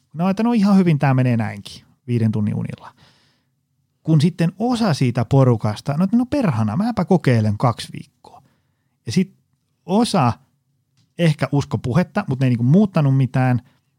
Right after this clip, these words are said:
Ja sit osa testasi ja ne pystyi niinku kokeen, miltä tuntuu herätä aamulla kahdeksan tunnin unien jälkeen. Ja sit ne niinku vakuuttuu, että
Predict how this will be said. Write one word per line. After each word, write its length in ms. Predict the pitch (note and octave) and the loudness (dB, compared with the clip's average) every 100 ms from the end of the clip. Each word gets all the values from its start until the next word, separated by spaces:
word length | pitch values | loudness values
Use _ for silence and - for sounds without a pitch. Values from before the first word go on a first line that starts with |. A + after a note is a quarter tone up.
| - | -4
Ja 60 | |
sit 100 | C3 - | -2 0
osa 240 | A3 F#3+ | 0 -2
testasi 580 | - E3+ C#3+ - G2 - | 0 0 -2 -6 -14 -4
ja 20 | |
ne 60 | A#2+ | -2
pystyi 320 | B2 F3+ - | 0 -2 0
niinku 320 | E3+ D3+ D3+ - _ _ _ _ _ | 0 0 -6 -8 _ _ _ _ _
kokeen, 640 | - A#3+ - D3 B2+ A2 - | -4 -2 0 0 2 -2 -4
miltä 440 | C3 D3+ C3 B2+ | 0 2 2 0
tuntuu 580 | - E3 D3+ B2 G#2+ F#2+ | 0 4 4 4 0 -2
herätä 420 | A2 A#2+ G#2+ G#2+ | -2 -2 -2 -4
aamulla 640 | A2 A2+ G#2+ - - - - _ _ _ _ _ - | -6 -4 -6 -8 -12 -14 -16 _ _ _ _ _ -2
kahdeksan 440 | D3 C3+ B2 A2+ | 2 4 2 0
tunnin 240 | A2 G#2+ | -2 -4
unien 280 | A2+ A2+ B1 | -2 -4 -6
jälkeen. 440 | - - - - - _ _ _ _ _ _ | -8 -12 -16 -20 -20 _ _ _ _ _ _
Ja 60 | B2 | -2
sit 260 | E3+ F3 | 0 2
ne 100 | E3+ | 2
niinku 280 | C#3 A#2 A#2 G#2 | 0 0 -2 -2
vakuuttuu, 600 | B2 - A#2+ G#2 - G#2 | -2 -2 -4 -4 -8 -10
että 260 | G2+ - | -10 -14